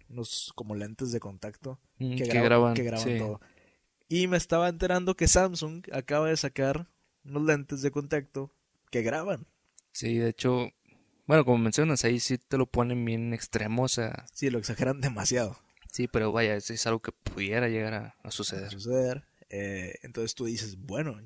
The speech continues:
Speaker 1: ya no son, ya no es Will Smith peleando con orcos en un universo lejano,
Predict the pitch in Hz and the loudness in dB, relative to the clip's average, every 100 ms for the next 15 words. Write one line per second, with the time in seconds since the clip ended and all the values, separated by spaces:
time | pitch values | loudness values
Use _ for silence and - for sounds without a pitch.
0 | 117 117 120 131 127 143 139 _ _ _ | -14 -6 -4 -4 -8 -8 -10 _ _ _
1 | _ _ _ 123 123 131 127 143 139 147 | _ _ _ -6 -4 -2 0 0 0 0
2 | 156 143 - 120 120 127 - 143 143 139 | 0 0 -4 -6 -6 -8 -8 -4 -4 -4
3 | - 135 120 113 123 131 131 131 123 135 | -4 -4 -6 -8 -8 -6 -2 -2 -2 -4
4 | 127 123 123 - - 139 - 160 165 | -2 -4 -8 -14 -8 -6 -2 -4 -4